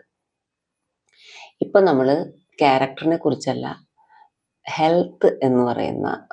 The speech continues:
ഒരു കാര്യത്തെക്കുറിച്ച് മഹാത്മാഗാന്ധി പറഞ്ഞ സെന്റൻസ് വെച്ചിട്ടാണ് ഇന്നത്തെ ടോപ്പിക് ആരംഭിക്കുന്നത്. ആ,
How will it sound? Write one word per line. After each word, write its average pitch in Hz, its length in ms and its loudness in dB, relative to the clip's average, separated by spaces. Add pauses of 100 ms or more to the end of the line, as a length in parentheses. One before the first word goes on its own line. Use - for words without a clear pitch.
(120)
ഒരു 117 120 -10 (100)
കാര്യത്തെക്കുറിച്ച് 113 800 -4
മഹാത്മാഗാന്ധി 127 1000 0 (320)
പറഞ്ഞ 113 260 0
സെന്റൻസ് 113 560 -4
വെച്ചിട്ടാണ് 117 500 -4
ഇന്നത്തെ 120 580 -6 (480)
ടോപ്പിക് 139 600 -2
ആരംഭിക്കുന്നത്. 110 760 -8 (1040)
ആ, 117 160 -4